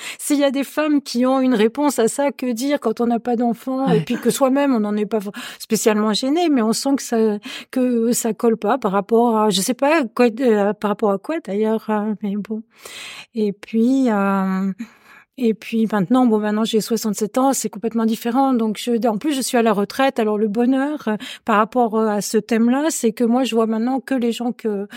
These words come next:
qui me, qui me conviennent. Donc, s'il y a <laughs> des gens qui commencent à me, à m'embêter par rapport au fait de pas avoir d'enfants, bon, ben, je les vois pas, quoi. Alors que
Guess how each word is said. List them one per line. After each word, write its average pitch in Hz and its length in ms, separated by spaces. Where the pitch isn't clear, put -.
qui - 140
me, 220 580
qui 240 140
me 240 160
conviennent. 233 520
Donc, 220 200
s'il 226 320
y 226 40
a 214 140
<laughs> - 100
des 269 360
gens 247 200
qui 226 180
commencent 220 420
à 214 60
me, 202 280
à 226 100
m'embêter 226 540
par 214 160
rapport 214 260
au 226 60
fait 233 160
de 208 100
pas 226 140
avoir 196 240
d'enfants, 208 340
bon, 214 240
ben, 196 220
je 165 100
les 196 80
vois 196 160
pas, 240 220
quoi. 214 220
Alors 202 220
que 214 300